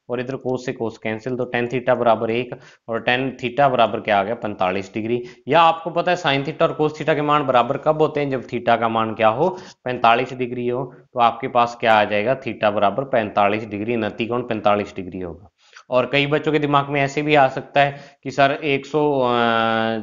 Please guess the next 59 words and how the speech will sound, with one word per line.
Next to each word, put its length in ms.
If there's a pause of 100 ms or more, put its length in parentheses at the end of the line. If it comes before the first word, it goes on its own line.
(240)
अगर 220
अपने 220
पैंतीस 460
डिग्री 260
की 120
बात 360
करें 180
तो 80
वो 180
भी 140
क्या 160
होता 240
है, 60
वहां 200
पर 180
भी 120
बराबर 340
होंगे। 320 (340)
लेकिन 220
बच्चों 260
क्या 300
है 280 (360)
कि 400
आपको 360
पता 220
है 80
जो, 220
अ, 180
नति 340
कोण 320
है 140
उसका 240
मैक्सिमम 540
मान 300
नब्बे 200
डिग्री 260
होता 200
है 60
चुंबकीय 380
ध्रुवों 320
पर, 160 (160)
ठीक 140
है, 80
इसका 220
हमेशा 440
न्यून 340
कोण 220
लेते 240
हैं, 100
ज़ीरो 240
से 100
नब्बे 240
डिग्री 240
के 120
बीच 300
ही 60
मान 260
लेंगे 280
इसका, 280